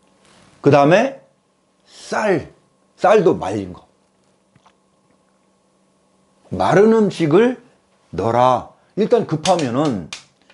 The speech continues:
급하면 어때요? 거기에 잔뜩 넣어갈 수 없으니까 가벼운 라면을 집어넣는 겁니다. 그래서 집에다 요즘 전쟁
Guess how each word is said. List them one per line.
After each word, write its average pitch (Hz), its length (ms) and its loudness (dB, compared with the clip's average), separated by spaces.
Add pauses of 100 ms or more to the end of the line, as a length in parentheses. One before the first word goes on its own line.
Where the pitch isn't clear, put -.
(320)
급하면 175 540 -2
어때요? 101 260 -6
거기에 151 480 -2 (120)
잔뜩 202 420 -6
넣어갈 123 260 -4
수 135 120 -8
없으니까 101 380 -10
가벼운 156 480 -2 (240)
라면을 135 500 -8
집어넣는 85 500 -18
겁니다. - 340 -20 (340)
그래서 135 440 0 (220)
집에다 127 640 -2 (440)
요즘 156 320 -2
전쟁 123 920 -4